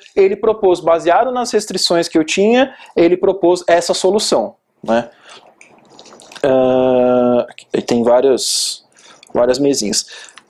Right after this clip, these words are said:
Opa, ah, cancela aqui. Então, a ideia dele é isso. Eu não vou entrar no código dele,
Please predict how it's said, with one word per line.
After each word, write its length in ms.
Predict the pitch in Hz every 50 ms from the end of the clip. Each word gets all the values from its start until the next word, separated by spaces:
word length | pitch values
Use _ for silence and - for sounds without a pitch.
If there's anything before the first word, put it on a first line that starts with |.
| _ _ _ - - _ _ _ _ _ -
Opa, 240 | 170 - - - - _ _ _ _ _ _ _ _ _ _ _ -
ah, 580 | - 156 156 151 156 156 156 156 156 156 151 - - -
cancela 340 | - 117 - - - - -
aqui. 180 | - - - - _ _ _ _ _ _ _ _ _
Então, 300 | - 208 220 240 254 - _ _ _ -
a 100 | 202 220
ideia 440 | 202 190 220 233 240 262 262 247
dele 300 | - 202 220 220 233 240 254
é 140 | 247 247 208
isso. 280 | 135 120 - - - - _ _ _ _ _ _ _ _ _ -
Eu 180 | 359 403 508 587
não 180 | 622 539 440
vou 300 | 254 180 165 190 208 214
entrar 360 | 202 180 190 - 175 156 151
no 120 | 147 135 123
código 480 | - - 151 143 139 131 123 113 117
dele, 460 | 113 135 160 196 214 180 - 110 104